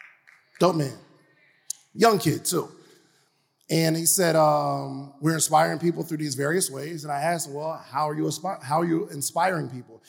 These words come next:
He said, "Through the clothing brand." He told me the meaning of the clothing brand. But I said,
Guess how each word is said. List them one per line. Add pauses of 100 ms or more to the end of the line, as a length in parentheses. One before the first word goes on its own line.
(160)
He
said,
"Through
the
clothing
brand."
He
told
me
the
meaning (160)
of
the
clothing
brand. (180)
But
I
said,